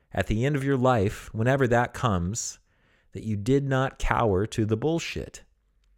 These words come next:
You stood up for yourself, you figured out what it is that you wanted, at least as best as you could, and that's the direction that you took. And I have no idea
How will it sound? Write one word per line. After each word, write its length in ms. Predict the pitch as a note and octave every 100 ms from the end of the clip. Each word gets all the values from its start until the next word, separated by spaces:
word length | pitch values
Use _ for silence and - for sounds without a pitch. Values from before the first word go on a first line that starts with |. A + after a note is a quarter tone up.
| _ _ _ _ _ _ _ _ _ _ _ -
You 100 | G2+
stood 280 | - D3+
up 140 | D3 D3+
for 160 | -
yourself, 560 | D3 C#3+ - C#3+ D3 -
you 60 | F#2
figured 420 | - C#3 C#3 C#3
out 200 | C#3 C#3+
what 160 | C3
it 80 | B2+
is 200 | C#3 C#3
that 140 | B2 A2
you 100 | G#2
wanted, 340 | G#2+ C3 D3
at 100 | A#2+
least 220 | A2+ -
as 140 | G#2 F2
best 320 | B2+ C#3+ -
as 140 | A2
you 80 | B2
could, 380 | - G2+ G#2 - - _ -
and 140 | F#2
that's 220 | D#3 D#3+
the 100 | -
direction 540 | A2 A2+ A#2+ A#2+ - G#2+
that 100 | G2+
you 140 | F#2+
took. 380 | - F2 - - - _ _ _ _ _ _ _ _ _ -
And 100 | C3
I 120 | D#3+
have 120 | G#2+
no 220 | C3 D3
idea 560 | D3 C3 A#2 A#2+ C#2+